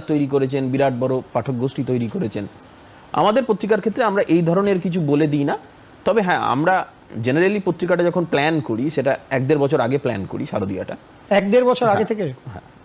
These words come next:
Speaker 1: মানে
Speaker 2: আচ্ছা।
Speaker 1: আমরা তেত্রিশের শারদিয়ার প্ল্যান তিন মাস আগে শুরু করে দিয়েছি। তো আমরা ওই সময় থেকেই কিন্তু আমন্ত্রণগুলি পাঠানো শুরু করি এবং সেখানে আমরা একটু স্পেসিফিক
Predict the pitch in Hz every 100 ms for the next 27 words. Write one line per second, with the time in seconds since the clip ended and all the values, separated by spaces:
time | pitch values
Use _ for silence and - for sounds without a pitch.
0 | - 165 107 90 - - - 120 120 127
1 | 120 - - 156 143 180 170 175 165 143
2 | 151 160 - 143 160 - - - - 151
3 | 147 147 143 143 143 117 92 95 90 -
4 | - - - - - - - - - 117
5 | 110 - - - 131 214 - - - -
6 | - - 185 202 196 190 202 202 202 226
7 | 208 208 175 156 156 170 175 196 131 127
8 | 139 127 120 95 90 - - - - -
9 | - - - - - - - - - -
10 | - - - 147 190 170 156 180 196 196
11 | 170 175 170 202 - 160 175 160